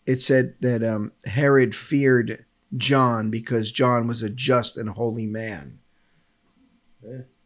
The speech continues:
Speaker 1: And just, I mean, amazing because, um, Herod said, "I'll, I'll give you anything you want to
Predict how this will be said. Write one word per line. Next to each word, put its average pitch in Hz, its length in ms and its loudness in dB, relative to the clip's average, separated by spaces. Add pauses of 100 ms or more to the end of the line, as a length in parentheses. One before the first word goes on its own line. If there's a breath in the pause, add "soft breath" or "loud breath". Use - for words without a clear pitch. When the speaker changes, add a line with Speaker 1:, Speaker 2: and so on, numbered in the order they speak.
(120)
Speaker 1:
And 117 320 -2 (600)
just, - 460 -6
I 127 80 2
mean, 131 240 4
amazing 127 800 2
because, 113 640 -2 (520 soft breath)
um, 110 540 -2
Herod 143 540 4
said, 127 320 4
"I'll, 120 180 2
I'll 135 140 4
give 135 220 4
you 135 160 4
anything 139 460 2
you 135 140 4
want 127 480 2 (680 soft breath)
to 127 460 2